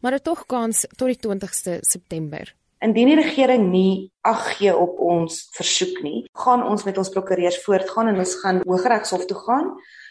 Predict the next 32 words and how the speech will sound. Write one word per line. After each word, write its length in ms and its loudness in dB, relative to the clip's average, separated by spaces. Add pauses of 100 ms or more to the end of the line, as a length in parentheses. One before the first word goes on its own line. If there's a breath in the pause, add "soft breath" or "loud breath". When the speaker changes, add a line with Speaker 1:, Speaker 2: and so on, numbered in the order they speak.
Speaker 2:
om 420 2
'n 140 -4
interdik 460 2
te 80 -2
kry 360 4
dat 220 -2
hulle 180 0
geforseer 640 0
word 200 2
om 100 -2
hierdie 200 0
wet 300 0 (100)
dadelik 440 2
in 100 -4
werking 360 -6
te 140 -18
stel. 380 0 (440 loud breath)
En 380 4
ons 200 -2
tweede 260 4
stap 280 2
sal 280 0
ook 200 4
wees 380 0
om 120 -4
na 100 0
die 100 -4
konstitusionele 720 -2
hof 220 4
toe 120 -6
te 100 -2
gaan, 360 -2